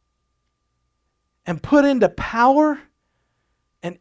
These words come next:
evil for once was extinguished, and he had this opportunity. He was trying to r-,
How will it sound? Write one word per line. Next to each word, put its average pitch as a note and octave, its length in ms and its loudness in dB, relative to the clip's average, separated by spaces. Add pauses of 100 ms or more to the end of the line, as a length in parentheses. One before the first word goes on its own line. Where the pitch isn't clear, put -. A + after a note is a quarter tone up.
evil C4 440 0
for G3 260 0
once B3+ 300 -2
was F3+ 120 -4
extinguished, C#4 540 -6
and F#3 80 -6
he D#3+ 60 -10
had A3 180 -4
this G#3+ 160 -4
opportunity. A3+ 540 -2
He F#3+ 80 -4
was E3 100 -6
trying G#3 180 -2
to F3 60 -6
r-, F3+ 220 -14